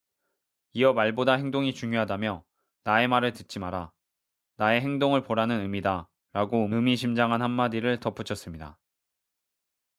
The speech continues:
박 대통령은 현지 시간 팔 일 미 의회 상하원 합동연설에서 한반도 평화와 통일 기반 구축,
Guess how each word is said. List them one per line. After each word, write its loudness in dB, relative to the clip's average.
박 -4
대통령은 0
현지 -2
시간 0
팔 -2
일 -2
미 2
의회 4
상하원 2
합동연설에서 -4
한반도 0
평화와 2
통일 -4
기반 -2
구축, -8